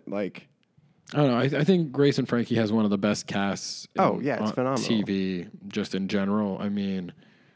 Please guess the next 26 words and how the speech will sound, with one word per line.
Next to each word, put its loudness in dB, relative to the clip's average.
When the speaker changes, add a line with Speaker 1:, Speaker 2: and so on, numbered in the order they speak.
Speaker 2:
like, -2
her, 0
Lily 0
Tomlin, -4
um, -6
Martin -4
Sheen, -6
and, -8
uh, -6
freaking, -8
uh, -14
what's -12
his -14
name? -12
Uh, -10
Sam, -6
uh, -10
Speaker 1:
From 0
the -2
Law 0
and -2
Order, -2
the -6
real -4
one. -4
Speaker 2:
Yeah. 4